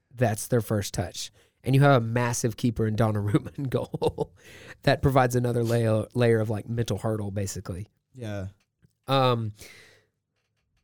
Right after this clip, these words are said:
Speaker 1: Bonucci equalized. We'll go back a minute, back a little ways. Uh, the Italian goal, uh, completely deserved,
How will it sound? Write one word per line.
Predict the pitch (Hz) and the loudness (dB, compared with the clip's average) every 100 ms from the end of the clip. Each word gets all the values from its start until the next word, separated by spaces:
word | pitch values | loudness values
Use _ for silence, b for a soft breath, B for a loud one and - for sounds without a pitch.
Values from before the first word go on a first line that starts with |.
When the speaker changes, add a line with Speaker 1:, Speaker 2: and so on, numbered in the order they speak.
| _ _ _ _ _ - | _ _ _ _ _ -4
Speaker 1:
Bonucci | 131 160 160 | 2 2 4
equalized. | 156 139 131 165 156 156 143 135 127 123 - | 2 2 0 -2 2 4 6 6 6 4 -2
We'll | 127 131 | -4 0
go | 139 | 2
back | 127 117 | 4 2
a | 117 | 2
minute, | 117 113 110 - _ 113 | 4 4 0 -6 _ -6
back | 117 110 | -4 -2
a | |
little | 107 104 107 101 | -2 -2 -2 -2
ways. | 104 101 95 - - _ | -2 -2 -4 -6 -10 _
Uh, | 120 113 110 110 | -2 0 0 -2
the | 143 139 - - _ | -4 -4 -4 -18 _
Italian | 139 - 156 160 143 123 | -14 -2 4 6 6 6
goal, | 117 107 92 - _ _ _ _ _ _ _ _ _ _ _ 110 | 6 6 2 -6 _ _ _ _ _ _ _ _ _ _ _ -6
uh, | 110 107 104 101 - _ _ _ _ _ _ _ | -4 -2 -2 -6 -10 _ _ _ _ _ _ _
completely | - 147 - 185 156 139 | 0 0 6 6 6 4
deserved, | 131 113 131 113 113 123 - | 4 4 4 6 4 -2 -10